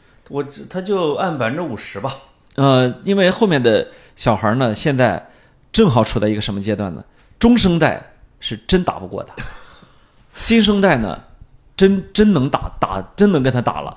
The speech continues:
Speaker 1: 哦。
Speaker 2: 但是新生代呢，处在经验不足的状态。有，有多不足呢？这次的法网半决赛，
Speaker 1: 哦。
Speaker 2: 下一代球王阿尔卡拉斯，就是上场去跟德约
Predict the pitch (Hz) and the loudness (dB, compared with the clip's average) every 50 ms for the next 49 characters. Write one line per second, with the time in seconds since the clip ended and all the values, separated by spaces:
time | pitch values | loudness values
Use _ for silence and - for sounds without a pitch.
0 | - _ - 117 113 107 160 160 - - 202 190 190 208 202 208 180 139 113 101 | -16 _ -6 -2 0 2 2 2 2 2 2 2 2 2 2 2 2 0 0 -2
1 | 90 - - 156 139 135 127 131 185 202 196 180 151 143 160 117 113 110 117 139 | -4 -4 -4 -2 -2 -2 -2 -2 -2 -2 -2 -2 -2 -4 -4 -4 -4 -4 -4 -2
2 | 135 139 117 104 110 98 - - 135 143 147 160 156 156 156 226 247 208 233 185 | -2 -4 -4 -4 -6 -8 -6 -4 -4 -2 0 2 0 4 4 4 4 4 4 2
3 | 131 120 113 113 127 113 107 - - - - - - - - 208 180 165 - - | 2 0 0 0 0 -2 -2 -6 -12 -20 -20 -20 -16 -4 2 4 4 4 2 0
4 | 151 131 123 110 - - 131 151 139 110 101 - 147 127 104 95 67 - - 104 | -2 0 -2 0 2 2 2 2 2 0 0 0 0 0 0 -2 -4 -6 -6 -6
5 | - - - _ - 101 101 92 82 80 82 - - 165 131 123 117 110 113 104 | -8 -8 -12 _ -8 -6 -6 -6 -6 -8 -4 -2 -2 0 0 0 2 2 0 0
6 | - - - 110 107 104 98 90 - - 120 113 - - - 95 90 95 92 - | 0 -2 0 0 0 0 0 -2 -2 0 0 0 0 -2 -2 -2 -2 -2 -4 -6
7 | - 101 87 80 - _ _ _ _ _ _ _ _ _ _ _ _ _ _ _ | -6 -6 -6 -6 -8 _ _ _ _ _ _ _ _ _ _ _ _ _ _ _
8 | _ _ - - 117 92 98 104 95 82 60 - - - - - - - _ _ | _ _ -8 -6 -6 -4 -4 -4 -6 -6 -6 -8 -12 -14 -18 -20 -20 -20 _ _
9 | - - - - - - - 131 110 104 - 101 76 64 52 - - - - 104 | -20 -20 -16 -10 -8 -4 -2 -2 -2 -4 -6 -10 -12 -14 -14 -14 -12 -10 -10 -8
10 | - 120 107 104 104 104 104 104 104 101 | -6 -6 -6 -4 -4 -4 -2 -2 -2 -4